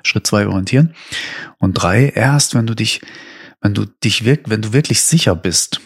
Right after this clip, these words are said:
und im Herzen spürst, wo du bist und was du willst, dann handle erst, dann triff eine Entscheidung, mach nix Impulsives. Es gibt hier nix, was jeder tun muss oder soll. Da gibt's keine allgemeine, "Ah, jetzt bist du gestorben, jetzt musst du dahin, da musst du das machen.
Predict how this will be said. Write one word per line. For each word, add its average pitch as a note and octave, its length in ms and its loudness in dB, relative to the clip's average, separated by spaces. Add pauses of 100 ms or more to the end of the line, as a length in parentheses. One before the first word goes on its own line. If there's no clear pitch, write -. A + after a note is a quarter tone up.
(160)
und G2+ 120 0
im F#2+ 80 -4
Herzen B2 380 0
spürst, G#2+ 540 -4
wo A2 100 4
du A2+ 140 -2
bist G2+ 500 -4
und G2 140 -4
was F#2 180 -6
du F#2 160 -6
willst, F2+ 480 -6
dann A2 360 2
handle A#2 300 0
erst, E2 440 -6
dann B2+ 240 2
triff - 280 -2
eine A2 120 -2
Entscheidung, F#2 640 -2
mach A2 280 -6
nix B2+ 360 -4
Impulsives. G#2 840 -6 (1500)
Es - 180 2
gibt - 260 -2
hier B2+ 140 4
nix, F2+ 420 -2
was - 240 -4
jeder F#2+ 340 0
tun G2 280 -4
muss F2+ 300 -2
oder F2 200 -4
soll. E2+ 360 -4 (180)
Da F#2+ 120 -2
gibt's A#2 260 -2
keine G#2+ 280 0
allgemeine, G#2 800 -2
"Ah, G#2 240 -2
jetzt F#2+ 180 -4
bist - 180 -8
du - 40 -12
gestorben, F#2+ 420 -2
jetzt - 160 -4
musst - 200 -6
du - 40 -10
dahin, G#2 400 0
da F#2 80 -4
musst - 220 -6
du G2 40 -4
das F#2+ 280 -2
machen. - 280 -10